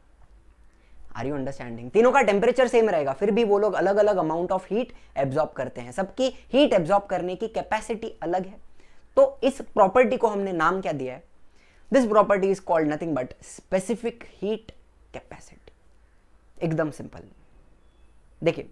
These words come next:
तो इसका डेफिनेशन समझ लेते हैं हम। The amount of heat energy required to raise the temperature of a unit mass of an object, unit mass मतलब वन ग्राम, by वन degree Celsius।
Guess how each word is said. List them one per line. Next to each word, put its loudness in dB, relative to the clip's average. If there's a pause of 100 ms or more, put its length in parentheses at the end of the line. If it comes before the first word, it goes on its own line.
तो 6
इसका 2
डेफिनेशन 2
समझ -4
लेते -6
हैं -12
हम। -12 (760)
The 4
amount 8
of 0
heat -2
energy -2
required 6 (600)
to 6
raise 10
the 6
temperature -2 (580)
of 12 (760)
a 6
unit 6
mass 0 (160)
of -8
an -4
object, -8
unit 2
mass -4
मतलब -4
वन -2
ग्राम, -12 (920)
by 10 (420)
वन 4
degree -2
Celsius। -16